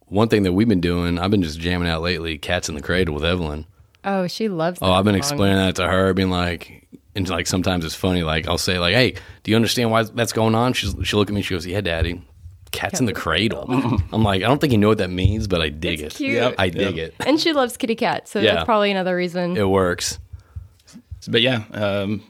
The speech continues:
Speaker 3: let's see. So got a new nephew and a, another kind of niece, uh,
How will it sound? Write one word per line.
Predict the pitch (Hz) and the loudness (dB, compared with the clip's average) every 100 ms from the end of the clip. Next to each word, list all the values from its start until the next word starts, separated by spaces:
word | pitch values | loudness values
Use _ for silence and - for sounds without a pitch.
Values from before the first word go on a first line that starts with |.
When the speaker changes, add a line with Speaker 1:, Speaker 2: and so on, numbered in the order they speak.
| - - - | -20 -16 -6
Speaker 3:
let's | 110 | -4
see. | - 120 127 104 - | -2 0 0 -2 -6
So | - 107 101 98 - - | -2 0 0 -2 -10 -8
got | - 117 | 0 2
a | 110 | 2
new | 117 120 | 2 4
nephew | 113 113 123 123 | 4 2 2 2
and | 120 98 | 2 2
a, | 95 101 110 - - - - - | 0 -2 -6 -16 -20 -16 -14 -8
another | 78 101 101 | -2 2 2
kind | 98 95 | 0 0
of | |
niece, | 92 110 107 - | 2 2 2 0
uh, | 90 87 87 | 0 0 0